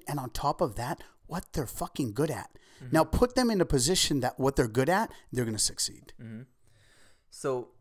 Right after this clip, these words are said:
Speaker 2: we, we see that you, you're definitely a beacon of inspiration for a lot of people, a beacon of motivation. Any, any, any, any other adverb and adjective we can throw in there? But my question is, who motivates you? Who inspires you? Where did you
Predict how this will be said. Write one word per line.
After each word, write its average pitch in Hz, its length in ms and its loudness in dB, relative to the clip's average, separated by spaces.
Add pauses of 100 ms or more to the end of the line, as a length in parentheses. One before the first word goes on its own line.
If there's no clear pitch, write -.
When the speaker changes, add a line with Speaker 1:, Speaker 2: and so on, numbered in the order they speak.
(760)
Speaker 2:
we, 156 180 -6
we 170 160 -4
see 240 140 -8
that 202 200 -2
you, 165 140 -4
you're 170 280 -4
definitely 175 340 0
a 127 40 -4
beacon 139 280 -6
of 127 80 -4
inspiration 127 640 -6 (240)
for 135 100 -2
a 127 60 0
lot 127 160 2
of - 40 -6
people, 123 280 -4
a 113 40 -2
beacon 123 300 -8
of 117 60 -4
motivation. 117 760 -6
Any, 139 240 -4
any, 143 240 -4
any, 143 240 -6
any 143 240 -6
other 143 180 -4
adverb 127 360 -4
and 117 100 -8
adjective 117 400 -8
we 113 80 -12
can 107 160 -12
throw 117 160 -6
in 117 60 -6
there? 113 100 -8
But 117 120 -8
my 117 100 -6
question 139 340 -10
is, 113 160 -12 (120)
who 147 100 -16
motivates 160 520 -8
you? 127 300 -10
Who 147 120 -10
inspires 135 580 -6
you? 107 160 -10 (800)
Where 127 500 -4
did 160 180 -6
you 147 180 -8